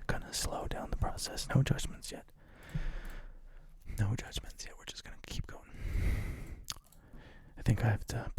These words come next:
<laughs> stop myself from giving up halfway through projects a lot. <laughs>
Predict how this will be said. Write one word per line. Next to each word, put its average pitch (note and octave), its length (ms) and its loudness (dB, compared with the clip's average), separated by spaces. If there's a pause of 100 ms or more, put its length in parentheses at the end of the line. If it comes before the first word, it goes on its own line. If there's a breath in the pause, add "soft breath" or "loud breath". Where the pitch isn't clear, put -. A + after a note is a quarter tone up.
(100)
<laughs> - 220 -4
stop - 380 2
myself - 420 -6 (160)
from - 180 -4
giving - 260 -2
up - 160 -8
halfway - 260 4
through - 160 -4
projects - 460 -2
a - 60 -10
lot. - 140 -8
<laughs> - 280 6